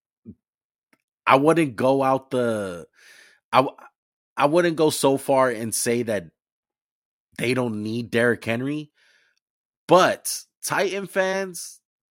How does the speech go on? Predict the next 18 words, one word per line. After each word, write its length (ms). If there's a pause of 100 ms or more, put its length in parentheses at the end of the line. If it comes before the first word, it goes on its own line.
just 240
have 220
some 200
faith. 420
I 100
think 300 (680)
a 80
lot 220
of 100
people 280
have 140
been 120
on 200
Todd 300
Downing, 500 (200)
their 120
offensive 400
coordinator, 640